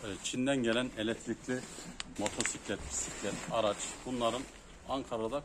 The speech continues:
kurulumunu yapıyoruz. Motomobil servis, motosiklet felsefecisi Ruhi Usta farkıyla. Şu an araçlarımızı Süleyman Ustam kuruyor. Evet, elektrikli araçlarımız son hızla devam ediyor. Şimdi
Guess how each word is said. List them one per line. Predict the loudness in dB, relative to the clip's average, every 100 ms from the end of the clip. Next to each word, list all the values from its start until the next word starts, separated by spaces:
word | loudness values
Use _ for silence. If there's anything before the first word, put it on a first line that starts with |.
| -4
kurulumunu | -4 -2 -2 0
yapıyoruz. | 0 0 0 -4 -2
Motomobil | 0 0 0 0 -2 -2
servis, | -2 -4 -4 -8 -8 -6
motosiklet | -6 -6 -8 -8 -6 -6
felsefecisi | -4 -4 -4 -6 -8 -8 -10 -8 -6 -6 -4 -2
Ruhi | -2
Usta | -2 -4
farkıyla. | -2 -2 -2 -4 -4 -4 -8 -12 -12 -14 -8 0
Şu | 2
an |
araçlarımızı | 4 2 2 2 0 0 -4 -6
Süleyman | -4 -2 -2
Ustam | -4 -2 -4 -4
kuruyor. | -4 -4 -4 -8 -10 -10 -8 -6 -8 -10 -10 -10 -10 -6 0
Evet, | 0 -2 -10 -10 -8 -4
elektrikli | -2 -2 -4 -4 -2
araçlarımız | -2 -2 -4 -4 -4 -4
son | -4
hızla | -2 -2 -2 -4 -4 -4 -2
devam | 0 -2
ediyor. | -4 -4 -6 -6 -8 -10 -10 -10 -8 -8 -8 -8 -6 -6 -2 -2 -2 -8 -10 -10 -14 -12 -12 -10 -12 -10 -6
Şimdi | -6